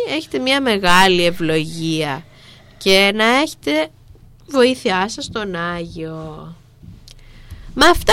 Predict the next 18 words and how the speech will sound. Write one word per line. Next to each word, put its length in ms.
και 140
με 100
αυτά 560
όμως, 520
πέρασε 480
πάλι 380
η 60
ώρα 140
της 120
εκπομπής 560
μας 180
πολύ 380
γρήγορα. 540
Δεν 200
προλάβαμε 600
να 140
πούμε 320
άλλα. 400